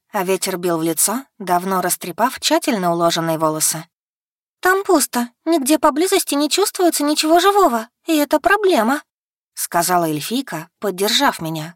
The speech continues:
когда я чуть не упала, оступившись на острых камнях. «Магия и жизнь эльфов зависит от природы.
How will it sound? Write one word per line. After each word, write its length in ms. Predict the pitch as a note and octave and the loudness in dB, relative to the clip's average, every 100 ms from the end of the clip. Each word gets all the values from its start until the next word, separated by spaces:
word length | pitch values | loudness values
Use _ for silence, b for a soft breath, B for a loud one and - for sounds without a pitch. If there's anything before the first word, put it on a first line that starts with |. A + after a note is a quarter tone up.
| - | -6
когда 280 | A3 G3 F#3+ | -4 -2 -2
я 160 | F#3+ | -2
чуть 240 | - F#3 F3+ | -2 -4 -4
не 100 | E3+ | -6
упала, 480 | - A3+ C4 E3+ - | -2 -2 -2 -6 -4
оступившись 760 | G#3 F#3+ - E3+ C#4 - A3 F#3+ | -2 -2 -4 -4 -2 -2 -4 -2
на 220 | E3+ E3+ | 0 2
острых 320 | E3+ F3 D#3 | 0 -8 -10
камнях. 480 | - D#3+ D#3 D#3 - _ _ _ _ _ _ _ _ _ - | -8 -6 -6 -8 -14 _ _ _ _ _ _ _ _ _ -4
«Магия 500 | C#4 C#4 C#4+ A#3+ C4 | 0 2 2 0 0
и 40 | |
жизнь 300 | C4+ C#4 C4 | 0 0 0
эльфов 300 | C#4 D4 D4 | 0 0 0
зависит 400 | A#3+ B3+ C4+ D4+ | 0 0 0 2
от 100 | C#4+ | 0
природы. 540 | - E4 E4+ D#4 A3 | 2 4 4 4 2